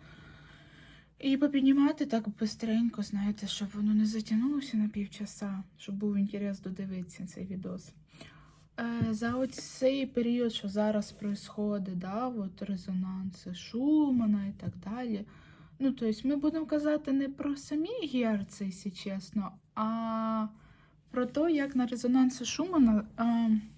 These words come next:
проігруються ці вспишки на сонці,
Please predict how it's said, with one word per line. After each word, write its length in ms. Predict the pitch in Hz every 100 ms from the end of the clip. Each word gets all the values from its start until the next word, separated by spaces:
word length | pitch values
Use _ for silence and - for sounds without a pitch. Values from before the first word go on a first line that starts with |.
| - - -
проігруються 720 | - 247 277 254 240 220 226
ці 480 | 214 - 233 214 185 - _ - - - _ -
вспишки 720 | - - 247 214 - - 190 185
на 140 | 202 202
сонці, 760 | - 254 339 415 - 220 196